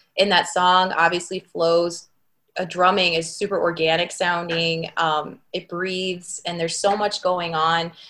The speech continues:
But Phobophile is, <laughs> it's kind of, it's so dramatic. I think that's one of the things I like about the Lord Worm albums, is that he brings so much drama to everything that he does, and Phobophile brings in that dra-,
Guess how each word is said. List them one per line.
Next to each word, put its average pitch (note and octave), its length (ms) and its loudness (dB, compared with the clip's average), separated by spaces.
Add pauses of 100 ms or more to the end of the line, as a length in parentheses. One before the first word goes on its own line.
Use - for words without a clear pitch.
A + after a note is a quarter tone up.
But F#3 120 -2
Phobophile G#3+ 880 6
is, F#3+ 300 -2 (280)
<laughs> - 200 -14
it's G#3+ 240 4
kind C4 240 4
of, A#3+ 240 4
it's G3 180 -2
so C4 200 4
dramatic. F#3 720 4
I G#3 80 6
think A#3 180 4
that's G#3 240 4
one F#3+ 120 4
of F3+ 40 2
the F#3 60 -6
things F#3 240 -2
I F3 80 0
like E3+ 180 4
about E3 260 2
the D#3+ 280 0 (160)
Lord F3+ 320 0
Worm E3 420 2
albums, E3+ 540 4
is E3 140 -10
that D#3 240 0 (120)
he - 240 -6
brings G3+ 380 0
so G3 280 4
much F#3+ 360 -2
drama E3+ 680 4
to - 160 -4
everything F3 440 -2
that D#3+ 100 -6
he D3+ 80 -8
does, E3 480 2
and E3 240 -12
Phobophile E3 840 2
brings E3+ 340 -4
in E3 120 -2
that D3+ 180 -2
dra-, D#3 360 -2